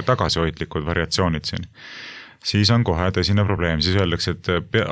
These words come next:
ajalehe-, väljaande peatoimetaja ja ajakirjaniku üldse, eks ole, peab oma maailmavaate koju jätma ja tema ei tohi üldse seda tööle kaasa võtta, et kodus teki all pimedas võid oma maailmavaadet praktiseerida. No tõesti naeruväärne seisukoht, tõesti. Ja nüüd teine aspekt on see, et, äh,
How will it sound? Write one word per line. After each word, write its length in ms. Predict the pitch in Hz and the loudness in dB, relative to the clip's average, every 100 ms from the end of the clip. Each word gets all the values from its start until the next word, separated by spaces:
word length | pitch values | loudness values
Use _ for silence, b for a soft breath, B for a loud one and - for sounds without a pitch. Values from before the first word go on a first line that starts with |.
| 107 | 2
ajalehe-, 400 | 104 90 87 90 | 2 2 0 0
väljaande 440 | 101 113 87 82 73 | 2 4 4 2 2
peatoimetaja 760 | 117 104 113 101 - - 80 82 | 2 4 4 4 0 -2 -2 0
ja 140 | 85 85 | 0 0
ajakirjaniku 580 | 95 85 85 80 78 104 | 0 0 0 -2 0 2
üldse, 300 | 120 - - 82 | 2 0 -2 -2
eks 140 | - | -2
ole, 80 | 90 | -2
peab 120 | 85 82 | -2 -2
oma 80 | 85 110 | 2 4
maailmavaate 580 | 113 85 82 82 - 104 | 4 2 0 -2 -2 2
koju 260 | 135 110 82 | 4 4 2
jätma 380 | 78 - 82 80 | -2 -4 -6 -2
ja 60 | |
tema 160 | 92 82 | -2 -2
ei 80 | 82 | -2
tohi 160 | 92 | -2
üldse 260 | 110 - - | -2 -4 -8
seda 160 | - 85 | -6 0
tööle 180 | 95 82 | 0 2
kaasa 280 | 92 87 82 | 0 0 -2
võtta, 200 | 82 - | -6 -8
et 80 | - | -4
kodus 340 | 104 101 80 104 | 0 0 -2 -2
teki 280 | 101 113 90 | -4 -2 0
all 140 | 87 | 0
pimedas 420 | 101 98 76 80 | 2 2 0 -4
võid 120 | 80 80 | -4 -2
oma 100 | 82 92 | 0 0
maailmavaadet 540 | 82 80 87 78 - | 0 0 0 -2 -4
praktiseerida. 560 | - - 85 85 78 76 B B | -8 -6 -6 -6 -6 -8 B B
No 80 | 135 | 2
tõesti 280 | 156 - 98 | 2 2 2
naeruväärne 580 | 113 101 76 76 76 80 | 2 2 0 -4 -4 -2
seisukoht, 380 | 87 78 78 - | -2 -2 -8 -4
tõesti. 360 | 85 - - - _ _ _ _ _ _ _ - B B B B B B | -4 -4 -6 -10 _ _ _ _ _ _ _ -20 B B B B B B
Ja 120 | 101 104 | 2 4
nüüd 80 | 104 | 4
teine 260 | 180 170 90 | 4 6 4
aspekt 400 | - 95 101 92 | 0 -2 -2 0
on 120 | 95 | 2
see, 120 | 131 120 | 4 2
et, 200 | 101 - | 0 0
äh, 260 | 95 95 | 0 2